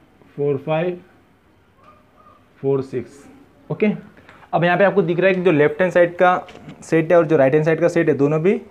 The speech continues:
बिल्कुल equal है, क्योंकि दोनों के अंदर same order pair है, मतलब कि दोनों set equal है।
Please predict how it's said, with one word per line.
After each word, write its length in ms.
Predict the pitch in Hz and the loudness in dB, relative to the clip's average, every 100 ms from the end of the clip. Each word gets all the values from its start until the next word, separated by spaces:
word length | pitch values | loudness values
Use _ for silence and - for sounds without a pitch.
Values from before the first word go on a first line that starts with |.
| _ _ _ - | _ _ _ -6
बिल्कुल 420 | 147 147 214 214 - _ _ - | -4 0 -2 -2 -12 _ _ -4
equal 380 | 180 170 175 | -4 0 2
है, 60 | 147 | 2
क्योंकि 180 | 139 165 | 2 2
दोनों 240 | 143 151 | 2 2
के 60 | 165 | 0
अंदर 180 | 165 175 | 2 0
same 440 | - - 160 185 | -2 -4 -2 -2
order 300 | - 147 160 | -2 -2 0
pair 260 | 165 147 135 | -2 -2 0
है, 60 | 117 | 0
मतलब 300 | 131 147 156 | -2 -6 -4
कि 100 | 165 | -4
दोनों 200 | 147 151 | -2 -2
set 300 | 180 190 - | -4 -4 -8
equal 380 | 143 - 143 | -10 0 0
है। 80 | 117 | 0